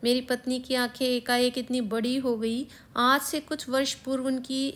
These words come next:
ऐसी आंखें देख मैंने अपने अकेलेपन की यात्रा समाप्त कर बिस्तर खोल दिया था, पर अब जब वे ही आंखें बड़ी होती हैं तो मन छोटा होने लगता है। वे इस आशंका और भय से बड़ी हुई थी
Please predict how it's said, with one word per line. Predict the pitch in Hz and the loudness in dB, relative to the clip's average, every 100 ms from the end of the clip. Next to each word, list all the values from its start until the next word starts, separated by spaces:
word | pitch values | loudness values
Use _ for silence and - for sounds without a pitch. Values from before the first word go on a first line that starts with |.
| - | -2
ऐसी | 262 262 277 | -2 -2 -2
आंखें | 277 254 254 254 220 | 0 -2 -2 -2 0
देख | 247 247 | 0 0
मैंने | 240 240 247 | -2 0 0
अपने | 240 - 240 240 | -2 -2 -2 -2
अकेलेपन | 240 240 269 285 240 226 | 0 0 0 0 -2 -4
की | 233 | -2
यात्रा | 220 208 202 208 | -2 -2 -2 -2
समाप्त | 202 208 202 - | -2 -4 -6 -8
कर | - 277 294 | -10 -10 -6
बिस्तर | 214 - 226 214 | -6 -6 -6 -6
खोल | - 196 180 | -6 -6 -6
दिया | 190 185 | -6 -6
था, | - 180 - - - - - - | -8 -12 -12 -18 -20 -20 -20 0
पर | 240 277 370 - - | 4 4 0 -10 -8
अब | - 233 214 | -2 0 0
जब | 247 220 | 0 0
वे | 233 | 0
ही | 247 269 294 | 2 2 2
आंखें | 254 254 220 | 0 -2 -2
बड़ी | 220 226 247 | 0 0 0
होती | 240 226 226 | 0 -2 -2
हैं | 226 | -2
तो | 233 | -2
मन | 226 220 226 | -2 0 -2
छोटा | 226 208 202 | -4 -2 -2
होने | 214 202 190 | -2 -2 -4
लगता | 185 180 - | -4 -6 -6
है। | 196 196 190 - - - | -6 -6 -8 -12 -18 -2
वे | 240 247 | 4 4
इस | 262 254 | 4 2
आशंका | 226 226 240 240 247 | 0 0 -4 -2 0
और | 240 | 0
भय | 214 214 233 | 2 2 2
से | 269 247 | 0 0
बड़ी | 226 226 | 0 0
हुई | 240 220 | 0 -2
थी | 208 240 | -4 -6